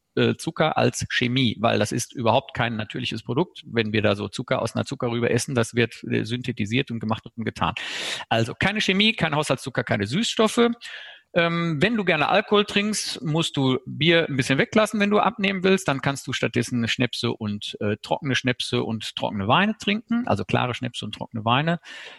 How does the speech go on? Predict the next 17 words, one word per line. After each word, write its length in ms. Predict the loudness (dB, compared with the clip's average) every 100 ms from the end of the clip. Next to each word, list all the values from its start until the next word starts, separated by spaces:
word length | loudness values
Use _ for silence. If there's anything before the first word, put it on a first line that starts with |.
| _ 0
Ähm, 180 | 0
mit 140 | 2 0
den 120 | 0
Kohlenhydraten 840 | 2 4 4 4 4 4 2 -4 -2
musst 300 | -2 0 2
du 40 |
ein 120 | 2
bisschen 260 | 2 0 2
aufpassen. 800 | 2 2 2 0 0 0 -2 -4 _ _ _ _ _ _ _ -8 -8 -4
Und, 240 | -2 -2 -2
äh, 160 | 2 4
auf 200 | 4 0
keinen 220 | 0 0
Fall 220 | 0 0
schlechte 340 | 2 0 0 -2
Kohlenhydrate 720 | -2 -2 0 2 4 4 2
essen. 380 | 0 0 -2